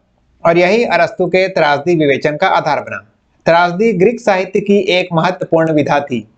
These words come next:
एक आर्ट फॉर्म था ग्रीक साहित्य में। इसका आरंभ मध्य देवता Dionysius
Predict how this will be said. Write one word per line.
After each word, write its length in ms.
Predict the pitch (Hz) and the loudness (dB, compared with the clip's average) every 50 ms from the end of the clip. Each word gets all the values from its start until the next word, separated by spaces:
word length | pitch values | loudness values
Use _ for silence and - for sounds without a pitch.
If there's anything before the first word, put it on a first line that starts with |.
| _ - | _ -4
एक 160 | 147 147 - | -2 0 2
आर्ट 280 | 165 156 165 180 - - | 2 2 2 0 -2 -4
फॉर्म 300 | - 160 151 139 131 123 | -2 -2 -2 -2 -2 -4
था 160 | - 120 107 | -4 -4 -2
ग्रीक 200 | - 135 160 147 | 0 0 -2 0
साहित्य 320 | - 143 127 120 - 117 | 0 -2 -2 -2 -6 -12
में। 100 | 110 - - _ _ _ _ _ _ _ _ _ _ _ _ _ _ _ _ - | -20 -20 -20 _ _ _ _ _ _ _ _ _ _ _ _ _ _ _ _ -2
इसका 300 | 175 170 175 175 240 247 | -2 0 0 0 0 2
आरंभ 580 | 240 220 208 196 190 196 202 208 208 190 180 208 | 2 2 2 2 0 -2 -2 -2 -2 -2 0 0
मध्य 220 | 226 208 220 208 | 0 2 2 0
देवता 600 | 170 180 170 160 - 160 139 120 107 - _ _ _ _ _ _ _ _ - | 2 0 0 0 2 0 0 0 -2 -6 _ _ _ _ _ _ _ _ 2
Dionysius 1080 | 139 139 175 202 220 226 233 233 220 214 202 208 - 190 165 139 117 107 - _ _ | 4 4 6 6 4 4 2 2 0 -2 -2 0 0 0 0 0 0 -4 -12 _ _